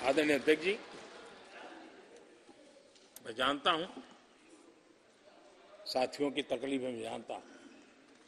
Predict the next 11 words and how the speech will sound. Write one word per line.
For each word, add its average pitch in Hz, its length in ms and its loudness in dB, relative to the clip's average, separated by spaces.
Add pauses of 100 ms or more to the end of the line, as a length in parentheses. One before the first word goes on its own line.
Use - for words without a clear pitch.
(720)
लेकिन 226 480 12 (400)
वो 170 80 4
जो 175 180 10
कुछ 202 160 2
भी 190 160 2
बोलते 180 380 6
हैं, 190 240 2 (1120)
मैं 165 140 8
दुखी 180 360 6
नहीं 156 340 4
होता 117 260 -6